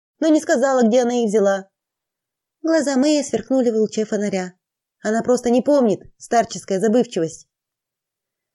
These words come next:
"Она разбила артефакт случайно", тихо ответила я. "Легко сказать, разбить случайно артефакт", усмехнулся Арсум. "Это же не стакан или тарелка. Нужно обладать стихийной магией разрушения".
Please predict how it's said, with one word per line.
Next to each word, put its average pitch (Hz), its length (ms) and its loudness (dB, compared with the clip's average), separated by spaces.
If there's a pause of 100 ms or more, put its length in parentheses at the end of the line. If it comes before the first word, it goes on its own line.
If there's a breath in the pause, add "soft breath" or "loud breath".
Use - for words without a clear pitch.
"Она 330 200 2
разбила 330 400 4
артефакт 311 440 -2
случайно", 285 640 -2 (540)
тихо 311 260 0
ответила 226 320 -2
я. 233 300 0 (1040)
"Легко 233 340 4
сказать, 226 560 2 (120)
разбить 202 420 2
случайно 196 440 0
артефакт", 190 540 0 (880)
усмехнулся 330 560 0
Арсум. 240 480 -2 (160)
"Это 202 240 0
же 175 80 0
не 220 80 4
стакан 233 680 0
или 190 160 2
тарелка. 208 580 2 (560)
Нужно 277 340 2
обладать 247 440 4
стихийной 262 420 2
магией 247 340 2
разрушения". 233 720 0